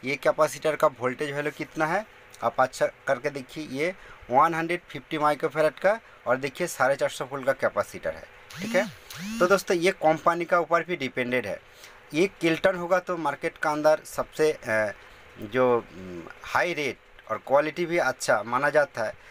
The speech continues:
तो किल्टन का होता है। but दोस्तों, ये अलग company से है और किल्टन होगा तो ये capacitor लगाने का बाद भी पीसीबी का rate भी ज़्यादा हो जाएगा। तो ये साढ़े चार सौ volt का कैपेसिटर, voltage का ऊपर भी इसका price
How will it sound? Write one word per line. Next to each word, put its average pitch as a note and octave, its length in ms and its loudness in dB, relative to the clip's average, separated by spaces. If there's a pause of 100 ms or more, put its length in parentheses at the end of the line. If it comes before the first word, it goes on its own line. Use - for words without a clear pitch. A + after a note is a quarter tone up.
(140)
तो D#3+ 80 -4
किल्टन C#3+ 460 0
का C#3+ 100 0
होता A2+ 280 -8
है। D#2+ 80 -8 (280)
but - 120 2
दोस्तों, E3+ 300 -4
ये - 20 6
अलग C#3+ 180 4
company A2 420 -6
से - 160 -12
है - 120 -12 (240)
और A2+ 80 2
किल्टन E3 380 2
होगा E3+ 200 2
तो E3+ 240 -6 (360)
ये F3+ 340 2 (100)
capacitor D#3 640 2
लगाने D3 360 2
का D3 120 4
बाद C#3 180 4
भी C3 160 -10
पीसीबी - 600 -8
का C3 160 2
rate A#2+ 180 2
भी B2+ 140 -6
ज़्यादा A2+ 240 4
हो G2 160 -10
जाएगा। D2+ 300 -6
तो - 400 -14
ये E3+ 80 0
साढ़े C3+ 280 0
चार D3 140 0
सौ D3 160 -8
volt C#3+ 200 -6
का D3 60 0
कैपेसिटर, G2 580 -4
voltage C3 460 -2
का F3 140 2
ऊपर E3 280 0
भी E3 120 -8
इसका D#3+ 220 0
price C#3+ 380 0